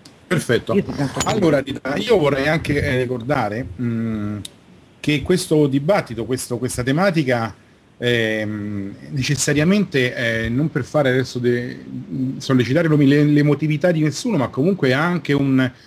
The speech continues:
Speaker 1: motore che è nell'urgenza drammatica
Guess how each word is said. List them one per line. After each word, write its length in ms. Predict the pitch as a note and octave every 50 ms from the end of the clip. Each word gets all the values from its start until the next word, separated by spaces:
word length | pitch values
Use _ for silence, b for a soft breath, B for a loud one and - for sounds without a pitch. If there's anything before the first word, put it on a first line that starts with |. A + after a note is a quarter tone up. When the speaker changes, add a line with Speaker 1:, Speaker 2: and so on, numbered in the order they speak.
| B B B
Speaker 1:
motore 600 | - C#3 D3 C#3 D#3+ G#3 A#3+ E3+ D#3 C3+ A#2+ A2
che 160 | - - C#3 C3+
è 40 |
nell'urgenza 840 | B2+ C3 C3+ C3+ C3 C3+ C3+ C3 B2 C#3+ F3 F3+ D#3+ C#3 - - C3+
drammatica 840 | B2+ C3 C#3 D3 D3+ D#3 F3 F#3+ G3+ G3 G3+ G#3 F3 G3+ G#3 G#3 G3+